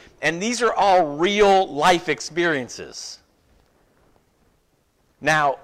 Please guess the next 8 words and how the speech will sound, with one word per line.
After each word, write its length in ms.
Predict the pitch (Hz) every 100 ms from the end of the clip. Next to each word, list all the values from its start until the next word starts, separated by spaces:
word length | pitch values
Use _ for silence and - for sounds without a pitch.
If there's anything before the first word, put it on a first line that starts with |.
| _
I 140 | 131 175
think 240 | - 165
for 180 | - 139
me, 260 | 139 208 175
I 200 | - 208
would 180 | 247
have 140 | 175 98
loved 680 | 95 107 120 170 247 247